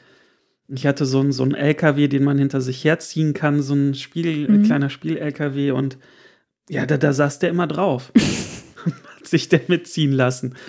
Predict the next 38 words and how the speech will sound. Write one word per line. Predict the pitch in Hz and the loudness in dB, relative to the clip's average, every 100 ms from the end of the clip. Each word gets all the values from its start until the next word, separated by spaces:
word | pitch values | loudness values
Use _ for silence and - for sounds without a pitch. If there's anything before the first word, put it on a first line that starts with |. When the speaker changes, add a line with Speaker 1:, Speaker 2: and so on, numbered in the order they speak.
| - 147 | 0 4
Speaker 1:
Oder | 151 | 4
wenn | 147 | 4
meine | 143 143 | 4 2
Mutter | 143 147 156 143 | 2 0 2 2
irgendwie | 139 143 139 - | 4 2 0 -4
abgespült | - 165 - 143 139 135 | -4 -6 -4 2 2 4
hat | 139 135 | 0 0
oder | 110 135 | 0 0
so, | 131 135 131 131 | 2 2 2 0
Speaker 2:
Mhm. | 220 214 208 220 - - | 4 4 4 -2 -6 -4
Speaker 1:
äh, | 135 131 127 | 0 2 0
unter | 139 139 | 0 0
den | 131 | 2
Wasserhahn | 139 139 135 123 131 | 0 0 -2 -2 -2
hat | 131 131 | -2 -4
er | |
sich | 127 131 - | -8 -10 -10
dann | 131 131 131 _ | -8 -8 -10 _
schön, | - 135 127 127 - | -10 -8 -6 -10 -12
schön | - 135 | -4 -4
geputzt. | 131 - 143 - - - | -4 -4 -6 -6 -4 2
Speaker 2:
<laughs> | 262 285 - - - - | 4 4 -2 -4 -12 -10
Speaker 1:
Ja, | 120 113 - | -10 -10 -6
also | 131 | -2
der | 139 131 | 2 2
war | 131 127 | 2 0
wirklich | 131 135 131 | -2 -2 -6
total | - 131 131 127 127 | -14 -8 -2 0 -2
zahm. | 135 131 | -2 0
Der | 135 | 2
hat | 147 | 2
auch | 135 | 2
vom, | 139 | 0
äh, | 135 156 - 143 131 131 - - | 0 -2 -2 -2 -2 -4 -18 -2
vom | 160 147 | 0 2
Teller | 156 156 | 4 6
Speaker 2:
Ja, | - - | 6 6
Speaker 1:
mit, | 214 | 2